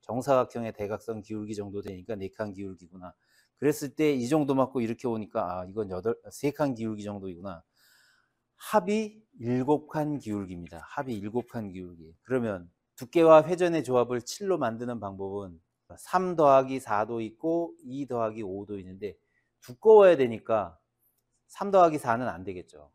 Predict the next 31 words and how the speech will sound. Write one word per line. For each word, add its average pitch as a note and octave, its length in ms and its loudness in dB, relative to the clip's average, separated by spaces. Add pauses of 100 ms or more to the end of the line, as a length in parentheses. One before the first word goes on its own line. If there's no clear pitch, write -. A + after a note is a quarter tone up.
그러면 A2+ 340 -10
절반 A#2+ 320 -2
두께면 A2 760 -12
이렇게 A#2+ 280 -8
가니까, G2+ 560 -6 (760)
그러면 B2 500 -6 (680)
이 D#3 220 -6
더하기 F3 460 10
오 E3 400 4 (320)
투팁 G#3 340 -10
사용해서 D3+ 640 0
팔분의 F#3 400 0
오 A#2+ 180 0
두께, G#2 420 -10 (480)
조금 E3+ 460 -4
아슬아슬하긴 A#2+ 840 -2
한데 A2 480 -6 (360)
그것보다도 D3+ 840 6
조금 G#3+ 300 -2
더 F#3 120 4
두꺼운 G#2+ 520 0 (300)
일 E3+ 260 -2
더하기 D#3+ 540 6
육 - 260 -6
정도로 A#2+ 400 -2
치는 C3+ 240 -8
게 B2 100 -6
좋지 - 300 -10
않겠나 F#2 440 -12
생각이 B2 360 -10
됩니다. D#2+ 340 -20